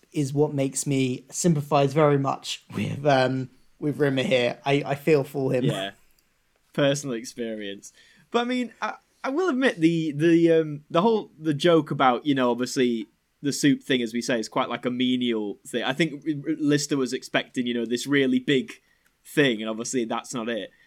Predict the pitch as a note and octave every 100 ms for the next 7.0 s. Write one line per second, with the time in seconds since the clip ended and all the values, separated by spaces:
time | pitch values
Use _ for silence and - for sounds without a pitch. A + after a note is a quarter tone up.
0 | _ - C3+ B2+ B2+ D3 F3 F3+ - C3
1 | A#2 - B2+ A#2+ C3+ D#3 D#3+ A#2+ G#2+ A2+
2 | B2+ - - B2 A#2 A2+ A2 B2+ B2+ C3+
3 | B2 B2+ E3+ D#3+ F#2 _ _ _ - D#3
4 | D3+ D3+ D3 G#3 D#3 E3+ D#3+ G3 C#3 A2
5 | A2+ A#2+ A#2 A2+ G#2+ A#2+ A2 E3 C3+ G2+
6 | - A#2 C3 D3 D3+ D3 D3 C#3+ -